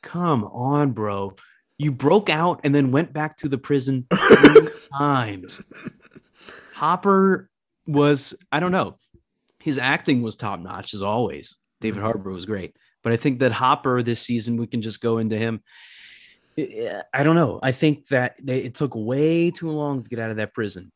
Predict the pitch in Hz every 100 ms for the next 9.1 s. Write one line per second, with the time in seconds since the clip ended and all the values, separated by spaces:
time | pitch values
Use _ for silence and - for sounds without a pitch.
0 | - 117 123 156 202 156 120 120 131 135
1 | 127 110 113 113 120 113 117 - 110 110
2 | 107 107 104 101 - - 143 123 120 117
3 | - - 480 - 427 - - - 151 160
4 | 160 175 185 - 240 254 202 185 170 147
5 | - 180 175 143 147 135 - - - 131
6 | 127 151 156 156 170 - 180 170 185 185
7 | 196 185 _ _ _ _ - - _ _
8 | _ _ _ 180 220 190 208 294 165 98
9 | -